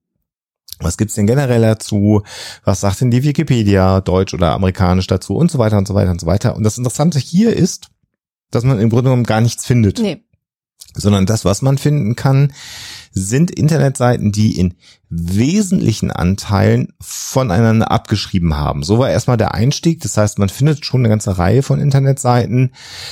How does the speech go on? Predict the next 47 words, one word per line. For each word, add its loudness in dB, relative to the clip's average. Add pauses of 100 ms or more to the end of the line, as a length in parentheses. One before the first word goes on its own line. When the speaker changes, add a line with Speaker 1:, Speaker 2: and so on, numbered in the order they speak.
(100)
Speaker 1:
Man 2
findet, 0
äh, -10
ein 2
paar, 0
Speaker 2:
TikTok-Videos. -8
Speaker 1:
ein 2
paar 2
TikTok-Videos. 0
Da -2
passt -4
die -2
Geschichte 2
auch 2
super 0
gut -2
rein. 2
Da 2
kann 2
man 4
sie -2
super 0
gut -10
erzählen. 2
Speaker 2:
Weil 2
sie -2
Speaker 1:
In 0
Speaker 2:
so 0
schnell -6
erzählt -8
ist, -12
Speaker 1:
Ich -2
Speaker 2:
oder? -10
Speaker 1:
glaube 2
schon, 0
Speaker 2:
Aha. 2
Speaker 1:
ja. 2
Das 0
ist -6
einer 0
der 2
Gründe. 2
Also 2
diese -2
klassischen -2
TikToks 0
mit 0